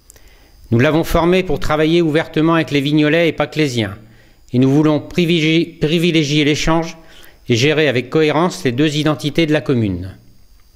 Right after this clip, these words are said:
Le projet que nous pro-, the-, le projet que nous proposons a été élaboré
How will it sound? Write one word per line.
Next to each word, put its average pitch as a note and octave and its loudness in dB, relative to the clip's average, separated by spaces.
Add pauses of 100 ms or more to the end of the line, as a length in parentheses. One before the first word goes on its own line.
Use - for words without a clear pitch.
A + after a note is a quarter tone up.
(800)
Le A#2+ 0
projet E3 0
que F#3 -2
nous E3 2
pro-, F3 -2
the-, C3 -2 (760)
le G2+ -4
projet E3+ 0
que F3 -2
nous D3+ 2
proposons E3 2
a D3 2
été C3 0
élaboré D3+ 0